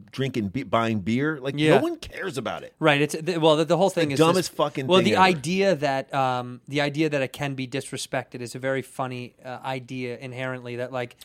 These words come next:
Speaker 1: You gotta respect it first.
Speaker 2: Right.
Speaker 1: Like, you can't not respect it for years and years and then say it's disrespected.
Speaker 2: Well, that's the same thing as, like, they sell these rules as, like, "Oh, it's disrespectful. It's disrespectful." Yeah, one of the rules of the flag is that you're not supposed to adorn it on clothing or wear. Budweiser sells cans of beer with American flags on 'em.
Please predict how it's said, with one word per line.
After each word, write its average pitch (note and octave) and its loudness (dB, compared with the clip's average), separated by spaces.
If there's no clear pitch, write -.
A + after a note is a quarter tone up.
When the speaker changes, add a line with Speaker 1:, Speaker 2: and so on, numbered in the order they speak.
Speaker 1:
You B2 2
gotta D3 4
respect B2+ -4
it A#2 -6
first. - -4
Speaker 2:
Right. D3 0
Speaker 1:
Like, C3 -4
you E3 -8
can't F3 -6
not A2+ -2
respect B2+ -4
it A#2 -2
for - -6
years A2 -4
and G#2+ -6
years G2+ -4
and F#2+ -6
then F#2 -4
say F#2+ -4
it's E2+ -10
disrespected. - -16
Speaker 2:
Well, G#3+ 0
that's G3+ 6
the F#3+ -4
same F#3+ 0
thing E3+ -2
as, C#3+ -2
like, D3 -4
they D#3 0
sell D3 0
these C#3 -6
rules C3+ -2
as, A#2+ -10
like, B2 -6
"Oh, C#3 -2
it's C3+ -6
disrespectful. - -6
It's C#3 -10
disrespectful." D3 -6
Yeah, A3+ -12
one F3 4
of - 4
the E3 4
rules D#3 2
of C#3 -14
the C3+ -6
flag C#3 0
is C3 -8
that C3+ -8
you're C3 -8
not C3 -4
supposed C#3+ -10
to C3+ -6
adorn C3 -4
it C3 -4
on B2 -8
clothing C#3 -4
or C3 -4
wear. C3+ -4
Budweiser F#3 0
sells E3+ -2
cans D#3 -6
of C#3+ -6
beer D3 0
with C#3+ -4
American C#3 -4
flags C#3 -4
on B2+ -4
'em. B2 -12